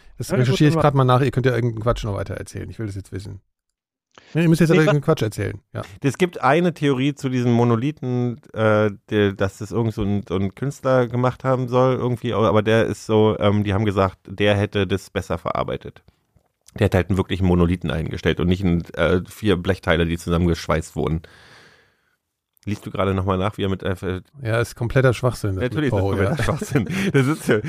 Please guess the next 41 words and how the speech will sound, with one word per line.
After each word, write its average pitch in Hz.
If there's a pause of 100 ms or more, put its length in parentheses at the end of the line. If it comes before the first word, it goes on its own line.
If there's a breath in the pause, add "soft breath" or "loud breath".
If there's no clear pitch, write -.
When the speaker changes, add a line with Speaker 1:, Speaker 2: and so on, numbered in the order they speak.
Speaker 1:
Ja, 139
ist 135
ja, 156
ist 143
ja 160
total 139
Speaker 3:
<laughs> -
Surprise, 156
Speaker 1:
langweilig, 113
ja. 110
Speaker 3:
Surprise, 165
Speaker 1:
Ja. 135
Speaker 3:
surprise. 151 (240 loud breath)
Du 131
solltest 156
es 170
nicht, 170 (160 loud breath)
wir 147
haben 175
die 180
ganze, 185
wir 139
reden 110
seit 104
einer 156
halben 180
Speaker 1:
Ah. -
Speaker 3:
Stunde 202
darüber, 151 (300 loud breath)
dass 135
du 160 (320 loud breath)
einfach 156
so -
eine 160
Sachen 160
nicht 156
nachlesen 143
sollst, 120
weil 120
die, 120
weil 123